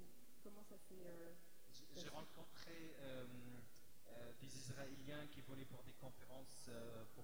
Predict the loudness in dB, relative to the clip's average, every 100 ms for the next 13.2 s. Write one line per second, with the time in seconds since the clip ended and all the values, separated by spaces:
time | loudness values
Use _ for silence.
0 | -2 -2 0 0 0 0 0 0 0 0
1 | -2 0 0 0 0 0 0 0 0 0
2 | 0 0 0 0 0 0 0 0 0 0
3 | 0 0 0 0 0 0 0 0 0 0
4 | 0 0 2 2 2 4 4 4 2 2
5 | 2 2 2 2 2 0 0 0 0 0
6 | 0 0 0 0 0 0 0 2 0 2
7 | 2 2 2 0 0 0 0 0 2 2
8 | 0 0 -2 0 0 0 2 2 0 0
9 | 0 0 0 2 2 2 0 0 0 0
10 | 0 -2 -2 -2 0 0 0 0 0 0
11 | 0 0 0 0 0 0 0 0 0 0
12 | 0 0 0 0 0 0 2 2 2 2
13 | 2 2